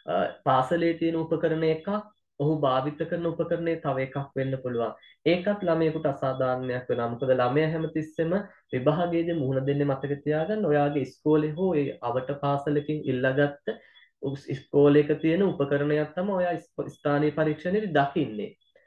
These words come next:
එහෙම නැත්නම් ඔයාට එක්සෑම් එකේදී භාවිත කරන්න වෙන්නේ බී වන්, බී ටූ වලදී. හැබැයි ඔයා වෙන පන්තියකට ගිහිල්ලා ඒ ගුරුවරයා ඒ උපකරණ පිළිබඳව නොදැන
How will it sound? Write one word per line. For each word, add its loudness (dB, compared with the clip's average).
එහෙම 4
නැත්නම් 2
ඔයාට 4
එක්සෑම් -2
එකේදී -4
භාවිත 2
කරන්න 0
වෙන්නේ -2
බී -2
වන්, 0
බී -8
ටූ -6
වලදී. -2
හැබැයි 6
ඔයා 6
වෙන 2
පන්තියකට -2
ගිහිල්ලා 2
ඒ 2
ගුරුවරයා 2
ඒ 0
උපකරණ -4
පිළිබඳව -2
නොදැන 0